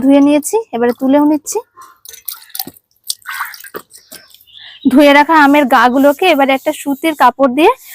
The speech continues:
খুব ভালো করে মুছে পরিষ্কার করে নিতে হবে। আমের আচার হোক কিংবা আম তেল যাই করুন না কেন, এই খোসা সমেত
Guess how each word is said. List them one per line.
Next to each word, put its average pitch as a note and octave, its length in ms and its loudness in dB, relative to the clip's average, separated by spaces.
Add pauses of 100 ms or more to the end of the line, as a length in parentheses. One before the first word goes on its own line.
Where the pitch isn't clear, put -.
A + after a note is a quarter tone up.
(140)
খুব F#4 160 0 (140)
ভালো C4 240 4
করে D#4 200 0
মুছে D4 180 -2 (100)
পরিষ্কার C#4+ 320 2
করে D4 180 2
নিতে D4 260 0
হবে। D4 160 2 (1040)
আমের C4+ 260 4 (160)
আচার D#4 320 4
হোক F#4 200 2
কিংবা D4+ 260 2 (120)
আম A#3+ 180 0
তেল D4 180 0 (120)
যাই A#3 240 4
করুন D4+ 260 0
না C#4 120 4
কেন, C4 160 2 (720)
এই B3+ 160 4 (440)
খোসা C#4+ 340 2
সমেত C#4+ 360 2